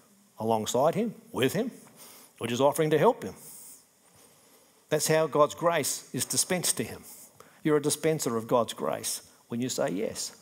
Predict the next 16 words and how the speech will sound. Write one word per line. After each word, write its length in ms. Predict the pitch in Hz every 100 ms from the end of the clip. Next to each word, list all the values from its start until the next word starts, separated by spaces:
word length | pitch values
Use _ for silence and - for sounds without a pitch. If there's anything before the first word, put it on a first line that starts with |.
| _ _ _ - - - - -
When 140 | 165
we 80 | 139
serve 360 | 113 139 131 110
people 440 | 165 156 165 165 - -
with 140 | 139
a 40 | 120
smile 380 | - 151 156
at 60 | 143
the 60 | 139
front 240 | 156 156
gate 180 | 151 147
of 60 |
the 60 | 139
Chris 220 | - 170
Kindle 240 | 226 226 131
Mart, 300 | 92 -